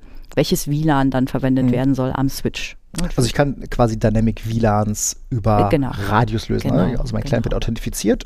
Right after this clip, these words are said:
Speaker 2: und
Speaker 1: Mhm.
Speaker 2: ich kann auch noch sagen, „Lieber Switch, pack den Client mal bitte in das W lan rein.“
Speaker 1: Mhm, ganz genau.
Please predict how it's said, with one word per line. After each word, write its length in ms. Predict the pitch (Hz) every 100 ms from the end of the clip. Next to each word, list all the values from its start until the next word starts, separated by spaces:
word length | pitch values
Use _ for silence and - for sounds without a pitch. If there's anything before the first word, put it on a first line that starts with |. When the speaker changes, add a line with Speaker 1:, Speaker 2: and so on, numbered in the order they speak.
| -
Speaker 2:
und 280 | 214 254 160
Speaker 1:
Mhm. 60 | 226
Speaker 2:
ich 80 |
kann 160 | - 185
auch 60 | 156
noch 100 | 143
sagen, 340 | 143 139 135
„Lieber 220 | 123 123
Switch, 320 | - 120 - -
pack 220 | - 107
den 240 | - 120 120
Client 340 | - 110 120
mal 80 | 120
bitte 260 | 113 - 117
in 100 | 117
das 220 | 107 123
W 80 | 123
lan 220 | - 113
rein.“ 200 | 160 139
Speaker 1:
Mhm, 120 | 240 - -
ganz 240 | - 147 -
genau. 320 | 135 120